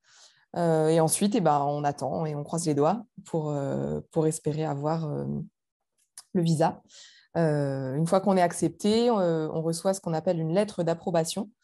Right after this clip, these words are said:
euh, qui, euh, <clears throat> qui nous autorise à partir dans l'année qui suit. Donc, on a douze mois pour faire le vo-, le voyage aller, euh, ce qui laisse un peu le temps de se retourner. Moi, j'ai été acceptée en février, je savais que je voulais partir en octobre.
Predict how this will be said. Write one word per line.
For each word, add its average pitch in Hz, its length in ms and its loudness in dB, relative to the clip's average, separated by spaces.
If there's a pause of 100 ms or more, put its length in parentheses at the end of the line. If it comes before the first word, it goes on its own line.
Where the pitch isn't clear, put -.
(460)
euh, 143 380 -4 (1000)
qui, 185 420 2
euh, 143 760 0 (320)
<clears throat> 208 300 4
qui - 120 -2
nous 196 120 6
autorise 214 380 2
à 190 80 4
partir 190 400 0
dans 185 120 0
l'année 185 220 2
qui 202 140 -10
suit. - 160 -8
Donc, 160 160 -6
on 160 60 -2
a 160 100 4
douze 220 240 2
mois 220 220 4
pour 196 160 -10
faire 196 160 0
le 175 80 0
vo-, 165 220 0
le 160 100 -4
voyage 165 360 0
aller, 170 320 0 (560)
euh, 170 100 -2
ce - 120 -6
qui 190 100 -2
laisse 190 180 4
un 175 100 2
peu 180 100 0
le 175 100 -2
temps 185 160 2
de 175 160 0
se 165 100 -4
retourner. 190 440 -2
Moi, 190 140 2
j'ai 165 120 0
été 156 140 -4
acceptée 165 360 -4
en 175 100 0
février, 170 580 0
je 170 100 -2
savais 170 300 0
que 180 100 -8
je 160 100 -6
voulais 156 160 -2
partir 165 380 -6
en 156 100 0
octobre. 185 440 0